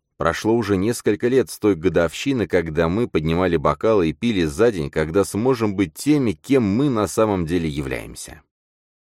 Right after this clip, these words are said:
Она понимала, как много это для него значит, даже больше, чем это значит для неё. Его предложение, похоже, разрешит массу проблем, и потому она интуитивно заподозрила какой-то подвох.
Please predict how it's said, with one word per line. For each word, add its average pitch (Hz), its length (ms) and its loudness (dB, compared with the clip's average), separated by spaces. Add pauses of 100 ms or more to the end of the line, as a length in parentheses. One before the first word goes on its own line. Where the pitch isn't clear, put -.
Она 117 180 -2
понимала, 147 480 0
как 98 200 -2
много 104 360 0
это 101 160 0
для 80 160 -2
него 80 220 0
значит, 67 640 -10
даже 85 280 -2
больше, 110 320 -2
чем 90 240 -4
это - 240 -4
значит 90 480 -4
для 80 220 0
неё. 82 640 -2 (440)
Его 78 180 0
предложение, 76 600 -2
похоже, 85 480 0
разрешит 90 480 -4
массу 113 320 -2
проблем, 104 540 0
и 80 40 -6
потому 104 520 0
она 90 280 -2
интуитивно 85 840 -4
заподозрила 95 760 -2
какой-то 92 440 -6
подвох. 73 600 -6